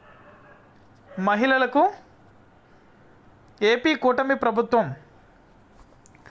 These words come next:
విడుదల చేయబోతుంది. ఇక పూర్తి వివరాలు ఈ వీడియోలో మీకు తెలియజేస్తాను. వీడియోని చివరి దాకా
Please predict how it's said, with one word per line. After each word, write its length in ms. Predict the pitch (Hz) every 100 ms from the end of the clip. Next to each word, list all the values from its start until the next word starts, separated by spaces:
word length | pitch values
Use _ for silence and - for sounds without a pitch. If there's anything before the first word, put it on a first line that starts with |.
| - - - - 214
విడుదల 280 | 233 269 269
చేయబోతుంది. 560 | 226 202 202 208 214 339 - - _ _ _ _ _ _ _ _ _ _ - - - - _ 254
ఇక 80 | 254 269
పూర్తి 300 | 277 330 320 240
వివరాలు 400 | 233 262 262 233 143 - - - _ _ - _ - _ - _ - 226
ఈ 20 | 247
వీడియోలో 320 | 247 247 254 247
మీకు 160 | 247 220
తెలియజేస్తాను. 680 | 202 208 208 208 - 214 302 - - - _ - - - _ _ _ - _ _ _ _ _ _ _ _ _ 180
వీడియోని 300 | 233 285 320 -
చివరి 220 | 269 277
దాకా 200 | 269